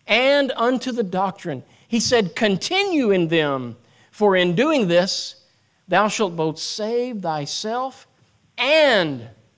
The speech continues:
them that hear thee." You should underline that. Don't tell me that your example doesn't matter. Don't tell me that it doesn't matter how you live or what you do,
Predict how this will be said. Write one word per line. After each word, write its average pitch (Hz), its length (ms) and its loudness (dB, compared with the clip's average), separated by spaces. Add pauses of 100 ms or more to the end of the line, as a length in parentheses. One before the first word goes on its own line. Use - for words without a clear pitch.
(340)
them 175 340 -2
that 151 160 -6
hear 139 300 -8
thee." 107 260 -20 (2000)
You 147 80 -18
should 175 160 0
underline 135 440 -2
that. 131 280 -10 (300)
Don't 233 240 0
tell 262 240 -4
me 185 360 -6 (720)
that 185 140 -4
your 202 160 2
example 185 480 -4
doesn't 170 380 -4
matter. 165 420 -14 (960)
Don't 302 320 6
tell 330 320 2
me 233 200 0
that 196 140 2
it 196 120 -2
doesn't 285 380 0
matter 311 320 0
how 269 280 0
you 294 240 -4
live 285 300 0
or 240 100 4
what 277 320 2
you 269 120 -4
do, 208 500 -8